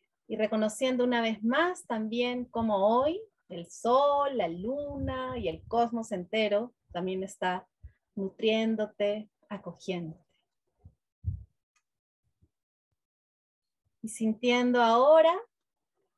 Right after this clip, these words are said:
tu pecho, que baja y sube, o se expande y se contrae sutilmente.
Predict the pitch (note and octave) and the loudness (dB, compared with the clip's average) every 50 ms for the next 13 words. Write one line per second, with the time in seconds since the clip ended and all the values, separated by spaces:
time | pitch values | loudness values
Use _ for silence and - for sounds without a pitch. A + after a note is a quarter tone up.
0 | _ _ - B3 A#3+ - F4 F4+ E4+ - - G#3+ F#3 - _ _ _ _ _ _ | _ _ -10 -10 -4 0 0 0 0 -2 -8 -14 -16 -16 _ _ _ _ _ _
1 | _ _ _ _ _ - F3+ E3+ E3+ F3 F#3+ G#3 A3+ A#3+ A#3+ A#3+ B3 A#3+ - _ | _ _ _ _ _ -10 -10 -8 -2 0 2 2 4 4 4 2 0 -2 -6 _
2 | B3 A#3+ A#3 A3 G3+ - - - A3 A3+ A#3+ A#3+ A#3+ A#3+ A#3 A3 A3 A3 A3+ A3+ | -8 -8 -8 -8 -8 -10 -8 -4 -2 0 0 0 0 0 -2 -2 -4 -4 -4 -6
3 | A3+ A3+ _ _ _ _ _ _ _ _ _ _ _ _ _ _ _ _ _ _ | -8 -12 _ _ _ _ _ _ _ _ _ _ _ _ _ _ _ _ _ _
4 | _ _ A3+ - - A#3+ A3 - - - - G#3 G3 G3 G#3+ A3+ A3+ A#3 A#3 A3+ | _ _ -18 -14 -12 -12 -12 -12 -14 -4 0 2 2 2 2 0 0 0 -2 -2
5 | A3+ A3 A3+ A3+ A3+ - _ _ _ _ _ G#3+ - - G3 - F#3+ F#3+ F#3 - | -2 -4 -4 -6 -10 -14 _ _ _ _ _ -14 -12 -10 -8 -6 -6 -6 -4 -2
6 | G#3 G#3+ G#3+ A3 A3+ A3 - - - G#3 G#3 G#3 G#3+ G#3+ G#3+ G#3 G3 - - F#3+ | 0 0 2 0 0 -4 -8 -12 -10 -10 -8 -6 -4 -4 -4 -6 -8 -12 -18 -20